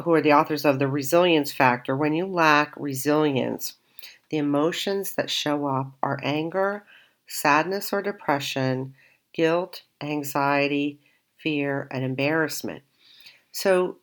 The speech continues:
today, you could consider this podcast being training. So <laughs> it's a component of resilience. You can consider this podcast to be training on how to deal with fear. And, and I'm gonna talk about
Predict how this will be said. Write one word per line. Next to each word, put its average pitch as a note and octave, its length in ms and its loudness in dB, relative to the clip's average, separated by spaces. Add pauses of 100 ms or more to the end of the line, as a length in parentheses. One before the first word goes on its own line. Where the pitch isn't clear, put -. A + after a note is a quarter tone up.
(120)
today, F3 920 4
you D3+ 120 0
could G#3 180 -4
consider F#3+ 840 6
this C#3+ 260 0
podcast F#3 1000 6
being F#3 240 4
training. C#4 540 6 (300)
So G3 420 10
<laughs> - 40 -18
it's - 160 -4
a G#3 60 2
component G#3 600 4
of F#3 160 0
resilience. F#3+ 640 4
You F3+ 60 -10
can F3+ 200 -14
consider F3+ 380 -6
this D#3 160 -4
podcast F3+ 540 0
to - 40 -18
be C#3+ 120 -4
training E3+ 560 6 (440)
on D3+ 100 2
how D3+ 220 2
to D3 80 -2
deal D3+ 240 2
with C#3+ 240 -2
fear. F3+ 460 6 (480)
And, D3+ 520 4
and C3+ 500 0
I'm C#3+ 160 0
gonna D#3+ 200 2
talk D3+ 220 2
about C3+ 400 2